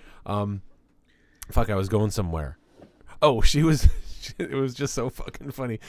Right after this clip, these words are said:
'cause there's this cop who, when he gets shot in the throat, like, gives him his business card and then later on is helping him try and, f-, well, isn't helping him as he's, like, stalking these people who are gang members who are responsible for this.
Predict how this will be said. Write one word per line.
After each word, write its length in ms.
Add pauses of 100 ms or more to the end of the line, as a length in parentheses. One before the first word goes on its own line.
(320)
'cause 280 (240)
there's 180
this 220
cop 440
who, 100
when 140
he 160
gets 240
shot 240
in 60
the 80
throat, 400
like, 160
gives 180
him 80
his 120
business 420
card 240
and 80
then 100
later 320
on 180
is 120
helping 240
him 100
try 160
and, 140
f-, 100 (300)
well, 160
isn't 240
helping 340
him 80
as 140
he's, 260
like, 300 (160)
stalking 540
these 160
people 400
who 280 (560)
are 80
gang 380
members 460
who 100
are 40
responsible 680
for 120
this. 220